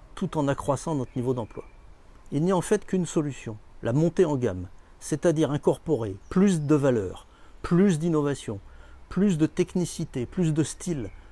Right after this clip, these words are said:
plus de compétences et de connaissances dans tous les produits et services réalisés en France. Un très fort niveau de vie suppose des productions chères,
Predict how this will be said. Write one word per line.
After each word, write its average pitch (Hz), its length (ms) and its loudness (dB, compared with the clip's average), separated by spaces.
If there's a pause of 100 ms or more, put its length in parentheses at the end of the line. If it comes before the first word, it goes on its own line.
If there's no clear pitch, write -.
plus 156 220 2
de 135 80 4
compétences 185 720 2
et 147 40 0
de - 80 -10
connaissances 139 600 0
dans 139 120 2
tous 185 200 0
les 160 80 4
produits 147 520 -2 (100)
et 135 80 -2
services 123 720 -4
réalisés 127 420 -2
en 117 80 -6
France. - 500 -16 (840)
Un 139 100 -2
très - 240 0
fort 202 260 4
niveau 160 280 4
de 143 80 0
vie 151 280 -2 (360)
suppose 160 520 2
des 131 80 2
productions 135 540 0
chères, 143 440 -4